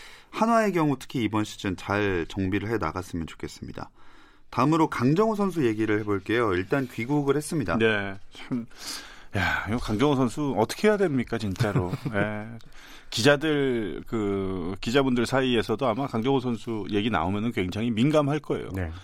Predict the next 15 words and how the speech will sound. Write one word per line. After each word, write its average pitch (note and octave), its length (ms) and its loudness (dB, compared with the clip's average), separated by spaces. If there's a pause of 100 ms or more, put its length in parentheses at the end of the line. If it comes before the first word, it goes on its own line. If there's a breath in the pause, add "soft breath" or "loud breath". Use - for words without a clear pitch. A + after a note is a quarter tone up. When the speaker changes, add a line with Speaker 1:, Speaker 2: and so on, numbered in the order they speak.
(160 loud breath)
Speaker 2:
야구인들도 D#3 960 2
마찬가지입니다. G#2+ 720 0 (540 loud breath)
사실, F#3 640 4 (380 loud breath)
어, G#2 500 0
같은 - 480 2
야구인으로서 G#2+ 1300 2
메이저리그 A2+ 560 4
무대에서 G2+ 580 0
뛰다가 C#3+ 640 2
다시 - 440 -2
국내 A#2 380 2
무대로 A2 640 2 (200)
컴백을 E3 420 0
한다라는 C#3 640 2
거는 A2 420 2